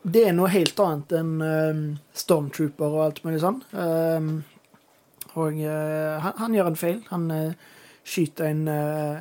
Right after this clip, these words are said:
uskyldig person. Så han, jeg skjønner jo på en måte hvorfor han gikk mot han, selv om de sa, eh, at han ikke skulle gå,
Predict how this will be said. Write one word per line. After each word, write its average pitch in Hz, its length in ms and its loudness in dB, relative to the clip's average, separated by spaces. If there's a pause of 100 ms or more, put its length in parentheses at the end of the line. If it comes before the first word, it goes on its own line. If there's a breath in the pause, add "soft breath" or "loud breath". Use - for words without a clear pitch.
uskyldig 170 400 0
person. 180 300 0 (380 loud breath)
Så - 220 -4
han, 180 260 4
jeg 202 380 2
skjønner 170 280 4
jo - 40 -4
på 190 60 2
en 180 80 4
måte 160 200 0
hvorfor 156 360 0
han 165 260 2
gikk 170 320 2
mot 156 260 -4
han, 160 140 0
selv 160 240 2
om 147 140 0
de 151 100 -4
sa, 147 440 -2 (500 soft breath)
eh, 156 200 -6
at 147 120 -10
han 160 120 -4
ikke 156 200 -8
skulle 156 200 -8
gå, 165 180 2